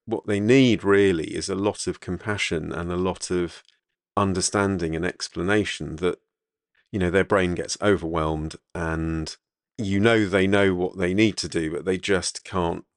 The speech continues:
do it. And you need to support them in being able to do that. I think the difficulty is, um, and I've seen this before, where,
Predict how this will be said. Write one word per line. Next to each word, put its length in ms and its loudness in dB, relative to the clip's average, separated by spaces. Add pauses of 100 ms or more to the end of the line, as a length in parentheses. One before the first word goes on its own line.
(200)
do 180 6
it. 200 -2
And 100 -4
you 60 -2
need 140 -2
to 100 -8
support 580 -2
them 160 -6
in 300 -6 (180)
being 180 -2
able 300 0
to 140 -14
do 220 -6
that. 360 -14 (300)
I 60 -4
think 180 0
the 80 2
difficulty 580 0
is, 220 -4 (120)
um, 360 0
and 100 -2
I've 80 -2
seen 280 2
this 160 -2
before, 460 -4
where, 520 0